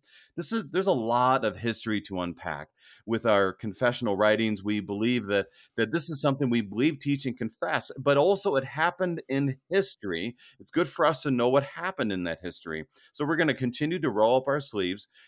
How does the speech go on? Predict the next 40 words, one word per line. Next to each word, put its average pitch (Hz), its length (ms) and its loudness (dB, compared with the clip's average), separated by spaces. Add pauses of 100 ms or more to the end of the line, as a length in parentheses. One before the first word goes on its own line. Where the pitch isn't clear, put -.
as 104 160 -4
we 113 80 0
dig 135 280 0
deeper 135 320 0
into 120 140 -2
the 98 120 -2
background 117 640 0
and 101 120 -4
Melanchthon's 123 560 -2
words 92 480 -2 (180)
to 135 100 -4
springboard 143 680 2
us 110 120 -2
into 151 300 0
the 120 140 0
riches 170 460 -4
that 131 100 0
we 117 120 -2
confess 127 540 -4
in 113 120 -4
the 98 100 -2
Apology. 80 720 -6 (440)
And 147 80 -2
I 180 60 2
encourage 160 400 -2
you, 131 100 0
our 107 80 2
listeners, 98 520 -2
to 101 180 -6 (100)
connect 139 320 -4
this 143 160 -4
study 101 420 0 (220)
with 107 140 -10
last 160 420 0
week's 98 220 -6
study 92 340 -2
with 101 240 -2
Doctor 104 320 0
John 101 440 -2
Maxfield, 107 720 -4